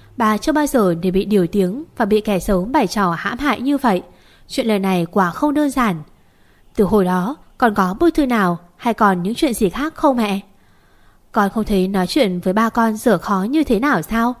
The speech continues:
Ông ấy cứ như thế, nếu họ có liên lạc qua điện thoại hoặc email, ông ấy cũng không cho mẹ đụng vào.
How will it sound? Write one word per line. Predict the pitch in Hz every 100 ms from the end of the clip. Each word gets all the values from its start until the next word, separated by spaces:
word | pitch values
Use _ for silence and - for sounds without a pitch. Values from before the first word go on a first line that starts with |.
| - - - -
Ông | 214
ấy | 202 190 202
cứ | 226
như | 233 311
thế, | 269 208 269 - - _
nếu | 214
họ | 202 277 202
có | 208
liên | 208 302
lạc | 262 175 -
qua | 220
điện | 208 -
thoại | 202 185 -
hoặc | - -
email, | 233 247 233 247 240 - - -
ông | 214
ấy | 202 185 208
cũng | -
không | 220 247
cho | 233 214
mẹ | 202 196
đụng | 196 214
vào. | 190 190 175